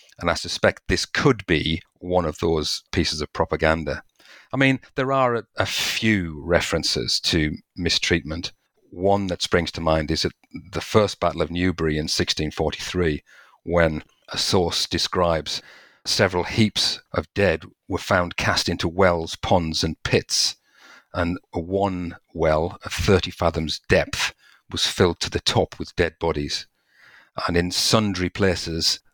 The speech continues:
arms and legs were sticking out besides those dead above ground. So I suspect this is partly a consequence of war, but I suspect it's usually exaggerated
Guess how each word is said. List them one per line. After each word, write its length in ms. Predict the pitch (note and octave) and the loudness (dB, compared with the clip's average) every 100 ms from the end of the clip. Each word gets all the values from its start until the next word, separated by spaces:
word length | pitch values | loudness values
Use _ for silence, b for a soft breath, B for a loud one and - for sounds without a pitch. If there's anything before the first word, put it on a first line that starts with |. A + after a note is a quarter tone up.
| _ | _
arms 480 | G2 F#2+ F2+ F2 - | -2 0 0 -4 -6
and 120 | F2 | -4
legs 460 | E2+ F2+ E2+ - - | -2 0 0 -4 -6
were 80 | E2+ | -2
sticking 400 | - G2 F2 E2 | 0 0 0 0
out 360 | D#2+ D#2 - - b b b - | 0 -2 -10 -18 b b b -6
besides 500 | F2 F#2+ E2+ - - | -4 0 -2 -2 0
those 380 | F2 D#2+ D2+ - | 2 2 -2 0
dead 180 | F2 D#2 | 2 2
above 300 | D#2 E2 D2+ | 0 -2 -2
ground. 400 | D#2 D2+ D2 - _ _ _ _ _ _ | -2 -2 -4 -12 _ _ _ _ _ _
So 500 | - - A2 G#2+ G#2 _ _ - - _ - | -8 0 2 2 -2 _ _ -20 -20 _ 0
I 140 | A2+ | 0
suspect 440 | - B2 - C3 _ | 2 0 2 2 _
this 240 | C#3 B2+ B2 | -2 0 0
is 440 | G#2 F#2+ - - b b b b | 0 -2 -6 -10 b b b b
partly 400 | - C3 A#2+ G#2+ | 0 2 2 -4
a 40 | F#2+ | -4
consequence 760 | G#2+ A2+ - A2+ - F#2 - | -2 0 0 0 2 2 0
of 420 | - G2 F2 E2 | 0 2 2 0
war, 680 | - F#2+ F2 F2 E2+ F#2 A2 - b b b | -8 -8 -4 0 2 0 -2 -8 b b b
but 180 | F#2+ F2+ - - | 4 4 0 -2
I 120 | F2+ | 0
suspect 480 | - F#2 - F2+ - | 0 0 0 0 0
it's 160 | - - _ _ _ - | -4 -4 _ _ _ -12
usually 840 | F#2+ G2+ A2+ A#2 G2+ F2+ E2 D2+ - | -10 -2 2 2 0 -2 -2 -2 -2
exaggerated 920 | D#2+ D#2+ E2+ D#2+ D#2+ D#2 D2+ - | -2 2 4 4 0 -2 -2 -4